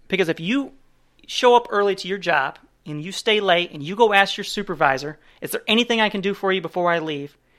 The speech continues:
and you're his go-to guy, what makes you, if you're not like that at your job today,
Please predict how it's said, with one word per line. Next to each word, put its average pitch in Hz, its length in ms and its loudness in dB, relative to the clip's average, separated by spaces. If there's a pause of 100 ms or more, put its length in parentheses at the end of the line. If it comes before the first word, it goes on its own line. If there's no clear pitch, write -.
and 151 200 -4
you're 240 140 4
his 214 220 -2
go-to 180 500 0
guy, 147 340 0 (960)
what 180 320 2
makes 233 260 -2
you, 180 80 -8
if 180 100 -8
you're 269 160 0
not 196 280 4
like 190 200 0
that 180 180 4
at 160 80 -6
your 165 180 -2
job 170 300 2
today, 123 440 -6